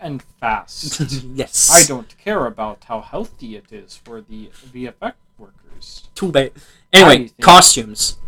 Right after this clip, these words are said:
Speaker 2: Third win in a row for Mad Max Fury Road.
Speaker 1: We can get away with safety precautions.
Speaker 2: Mad Max Fury Road sweeps costumes. Because obviously.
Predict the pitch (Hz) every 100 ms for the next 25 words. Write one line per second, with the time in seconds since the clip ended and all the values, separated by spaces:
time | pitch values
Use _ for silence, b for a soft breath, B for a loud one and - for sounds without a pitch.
0 | - - - - - - 240 247 262 262
1 | 226 233 226 214 202 185 135 117 - 151
2 | 139 139 131 127 127 120 113 - 117 104
3 | 101 95 80 _ _ _ _ _ - -
4 | - - - _ - - _ _ _ _
5 | _ - - - _ - 190 _ _ _
6 | - - - - _ _ _ - _ _
7 | _ 135 156 170 160 - - 143 143 135
8 | 127 127 - - 135 139 143 - 135 120
9 | - 117 120 - - - _ _ _ _
10 | _ _ - - - 139 135 117 117 113
11 | 110 - 107 104